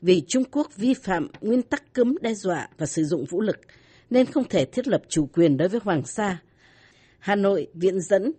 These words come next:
một văn bản chính thức của Bộ Ngoại giao Trung Quốc khẳng định nguyên tắc cơ bản của luật pháp quốc tế là xâm lược không thể sinh ra chủ quyền đối với một lãnh thổ. Hà Nội khẳng định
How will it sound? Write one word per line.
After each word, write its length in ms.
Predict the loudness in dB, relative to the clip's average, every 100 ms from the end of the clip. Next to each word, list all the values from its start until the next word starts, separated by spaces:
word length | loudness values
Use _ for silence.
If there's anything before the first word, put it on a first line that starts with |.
| -2
một 140 | -2
văn 200 | 0 -2
bản 180 | -2 -2
chính 200 | -4 -4
thức 160 | -4 -2
của 80 | 0
Bộ 140 | 0
Ngoại 220 | -2 -6
giao 160 | -4 -4
Trung 220 | -2 -6 -4
Quốc 180 | -8 -8 _ -20 -16 0
khẳng 220 | 2 4
định 160 | 2 2
nguyên 180 | 0 2
tắc 260 | -2 0
cơ 120 | 2
bản 280 | 4 2 0
của 140 | 0 0
luật 180 | 0
pháp 160 | -2 -6 -6
quốc 120 | -8 -2
tế 300 | -2 -2 -8 _ -20 _
là 140 | -2 0
xâm 280 | 2 0
lược 260 | 2 0 0
không 160 | -6 -4
thể 180 | -2
sinh 260 | -2 0 -2
ra 120 | -2
chủ 200 | -4 -4
quyền 340 | -2 2 2 0 _ _ -2
đối 200 | 0 0
với 120 | -2
một 260 | -4 -4
lãnh 160 | -4 -4
thổ. 300 | -4 -4 -4 _ _ _ _ _ _ _ _
Hà 140 | -2 2
Nội 200 | 4 2
khẳng 300 | 2 0 2
định 160 | 0